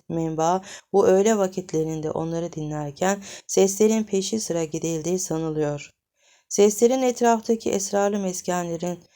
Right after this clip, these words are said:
kahvesinin üstünden geçtiği ve asla görünmeyecek olan o kadınların gölgesinde soyunup yüksek duvarlar arasında oturdukları bütün gül bahçelerinin üstünden açtığı hisseniyor.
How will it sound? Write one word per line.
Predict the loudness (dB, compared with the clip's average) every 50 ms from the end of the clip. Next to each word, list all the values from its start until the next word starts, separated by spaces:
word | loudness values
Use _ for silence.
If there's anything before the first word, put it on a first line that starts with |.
| _ _ _ _
kahvesinin | _ 4 4 4 4 0 -2 -2 -2 -2 -2 -2 -2 -2
üstünden | -4 -8 -10 -8 -6 -4 -4 -4 -4 -4
geçtiği | -4 -4 -4 -6 -8 -4 -2 -2 -2 0
ve | -2 0
asla | 0 0 0 -2 -2 -2 -2 -2
görünmeyecek | -2 -2 -2 -2 0 -2 -2 -2 -4 -4 -4 -4 -6 -6 -4 -4 -2
olan | -2 0 0 -2 -2 -4 -12 -20 -20 -20 _ _
o | -4 0
kadınların | 2 2 4 4 2 2 2 2 2 2 2 0 0
gölgesinde | 0 2 2 2 2 0 -2 -4 -4 -4 -4 -4 -4 -2 -2 -2
soyunup | -2 -2 -2 -2 -2 -2 0 -2 -2 -2 -4 -6 -18 -20 _ _
yüksek | -2 -2 -2 0 0 0 0 0 0
duvarlar | -2 0 0 0 0 0 0 0 -2
arasında | -2 -4 -6 -6 -6 -6 -4 -2 -2 -4
oturdukları | -2 -4 -4 -4 -4 -4 -4 -4 -4 -2 -2 -4
bütün | -6 -10 -4 -2 -2 0 0 -2 -2
gül | 0 0 0 2 0
bahçelerinin | -2 -2 -2 -4 -6 -4 0 0 0 0 0 -4
üstünden | -6 -8 -10 -10 -8 -4 0 0 0 0 -4 -12 -20 -20 _ _ 0
açtığı | 2 2 2 -2 -4 -2 -2 -2
hisseniyor. | 0 0 -2 -2 -2 0 0 0 0 0 -2 -2 -4 -4 -4 -4 -4 -4 -6 -10 -14 _